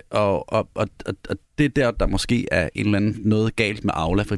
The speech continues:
man kan ikke rette det jo. Det kan, man kan sende beskeder direkte, man kan også... Men det er sådan en, det er sådan en,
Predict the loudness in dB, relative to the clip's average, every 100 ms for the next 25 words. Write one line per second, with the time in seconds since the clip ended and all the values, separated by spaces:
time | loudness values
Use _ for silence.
0 | 0 0 0 -2 -2 -2 -4 -2 -2 -2
1 | -4 -4 -4 -2 -2 0 -2 -2 -2 0
2 | -2 -2 -2 -2 -4 -2 -2 -2 -4 -2
3 | 2 2 2 -2 0 2 2 0 0 -2
4 | 0 -2 0 -2 -4